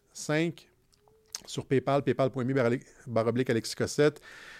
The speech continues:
et sur Interac, alexis à radioquebec point C A. Voilà. Alors, euh, c'était censé être un plus petit web journal, mais je, je, je, je, finalement, je parle toujours plus que ce que je, que la, même si j'ai, j'avais peu de matière aujourd'hui, finalement, j'avais comme, euh, si vous regardez au total, là, j'avais comme l'introduction comme ça,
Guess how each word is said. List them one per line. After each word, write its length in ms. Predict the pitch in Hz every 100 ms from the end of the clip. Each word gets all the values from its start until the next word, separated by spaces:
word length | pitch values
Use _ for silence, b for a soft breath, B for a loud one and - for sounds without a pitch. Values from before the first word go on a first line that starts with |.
| B
et 140 | 123 131
sur 200 | - 120
Interac, 600 | 123 123 127 151 143 -
alexis 480 | 120 120 - - 156
à 60 |
radioquebec 560 | 123 120 123 123 151 147
point 240 | - 143
C 240 | 135 131 127
A. 100 | 120
Voilà. 460 | 98 120 143 110 - _ b b b b b
Alors, 360 | 113 117 117 101
euh, 480 | 120 117 117 113 113 117 _ _ _ _ _ _ - -
c'était 200 | - 135
censé 300 | - 135 185
être 180 | 175 123
un 140 | 127
plus 160 | 117 156
petit 240 | 151 -
web 140 | 160 127
journal, 260 | 127 156
mais 80 | 156
je, 180 | 107 117
je, 300 | 98 113 104
je, 300 | 107 104 104
je, 80 | 107 104
finalement, 280 | 131 123 151
je 80 |
parle 180 | - 131
toujours 300 | 113 131 139
plus 200 | 147 156
que 120 | -
ce 80 | 117
que 100 | 131
je, 360 | 110 - - - _ _ _ _
que 80 | 139
la, 120 | 120 127 B B B B -
même 160 | 190
si 160 | - 170
j'ai, 200 | 170 147
j'avais 180 | 135 151
peu 160 | 220
de 60 | 175
matière 340 | 156 175 175
aujourd'hui, 340 | 139 117 107 127
finalement, 300 | 131 117 139
j'avais 320 | 123 131 127
comme, 240 | 131 123
euh, 400 | 117 113 113 110
si 160 | 110 127
vous 60 |
regardez 320 | 139 135 120 165
au 100 | 151
total, 360 | 135 170 180
là, 60 | 165
j'avais 260 | 123 123
comme 260 | - 131 110
l'introduction 640 | 123 127 135 113 - 156
comme 180 | 147 131
ça, 280 | - 165 170